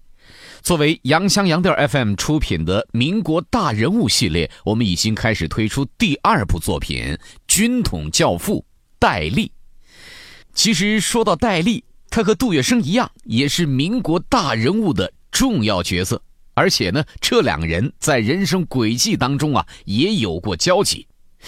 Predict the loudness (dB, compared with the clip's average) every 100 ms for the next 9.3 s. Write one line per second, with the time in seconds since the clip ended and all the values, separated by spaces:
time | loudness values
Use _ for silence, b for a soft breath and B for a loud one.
0 | B 0 2 2 2 2 2 2 2 2
1 | 2 2 0 -6 -12 _ -4 -2 0 0
2 | 0 0 0 -2 B B -2 0 0 0
3 | -4 -6 -4 -4 -4 -4 -4 -4 -2 -2
4 | -2 -2 -2 -2 -2 -2 -4 -2 -2 -2
5 | -4 -10 -6 -6 -6 B B B 0 2
6 | 0 -2 -4 -2 0 2 2 0 0 0
7 | 0 0 0 0 0 0 0 2 0 0
8 | 0 -2 0 -2 -4 -4 -4 -2 -2 0
9 | -2 -2 -2